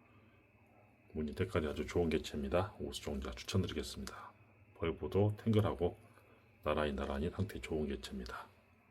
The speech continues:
네, 입변 중투호 전진 이쪽 개체입니다.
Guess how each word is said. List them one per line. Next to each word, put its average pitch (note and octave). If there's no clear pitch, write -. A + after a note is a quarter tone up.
네, F#2
입변 G2+
중투호 F#2+
전진 E2+
이쪽 F#2+
개체입니다. D#2+